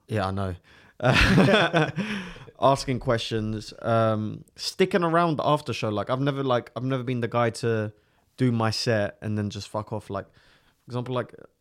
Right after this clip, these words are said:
my favorite comedian in the country is a guy called Kane Brown, and I get the opportunity to do a lot of shows with him.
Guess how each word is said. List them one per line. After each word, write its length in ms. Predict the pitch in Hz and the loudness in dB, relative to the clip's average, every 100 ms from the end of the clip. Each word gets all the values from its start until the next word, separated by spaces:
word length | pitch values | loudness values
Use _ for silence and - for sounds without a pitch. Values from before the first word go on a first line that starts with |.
| _ 50 _ _ 127 | _ _ _ _ 2
my 160 | 147 | 2
favorite 280 | 151 131 123 | 4 0 0
comedian 300 | 120 120 110 | -2 -2 -2
in 80 | 104 | -4
the 60 | 107 | -4
country 300 | 117 107 101 | -4 -4 -6
is 60 | |
a 20 | |
guy 140 | - 107 | -4 -4
called 180 | 110 98 | -6 -6
Kane 240 | 107 101 | -6 -2
Brown, 380 | 101 95 95 98 _ _ _ _ - | -2 -2 -6 -12 _ _ _ _ -8
and 200 | 107 104 | -8 -4
I 80 | 123 | -2
get 160 | 120 117 - _ | -2 -4 -8 _
the 120 | 123 117 | -6 -6
opportunity 340 | - 123 113 | -4 -4 -2
to 40 | |
do 120 | 117 113 | 0 2
a 40 | |
lot 140 | 110 | 2
of 60 | 87 | -2
shows 300 | - 120 107 | -2 -2 -2
with 160 | 104 92 | -6 -6
him. 240 | 95 | -8